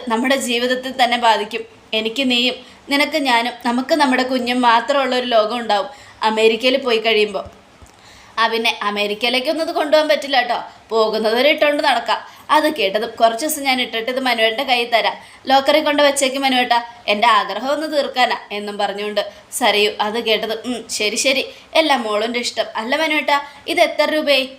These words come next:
"ഹാ, ഇതിൻ്റെ വില കേട്ട് കഴിഞ്ഞാലേ മോള് പറയും, 'അത് മേടിക്കണ്ടില്ലായിരുന്നു ഇത്രയും വില കൊടുത്തെന്ന്.' അതുകൊണ്ട് എത്ര," മനോഹർ,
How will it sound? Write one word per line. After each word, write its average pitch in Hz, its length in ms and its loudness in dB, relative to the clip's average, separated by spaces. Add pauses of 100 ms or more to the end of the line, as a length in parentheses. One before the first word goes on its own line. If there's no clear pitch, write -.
"ഹാ, 254 180 2 (220)
ഇതിൻ്റെ 208 360 -2
വില 214 260 2
കേട്ട് 277 220 -2
കഴിഞ്ഞാലേ 294 420 0 (380)
മോള് 320 300 4
പറയും, 208 320 0 (240)
'അത് 311 240 2
മേടിക്കണ്ടില്ലായിരുന്നു 226 1000 0
ഇത്രയും 277 420 0
വില 220 160 4
കൊടുത്തെന്ന്.' 226 460 -4 (320)
അതുകൊണ്ട് 302 500 0
എത്ര," 269 220 -8 (580)
മനോഹർ, 214 460 -2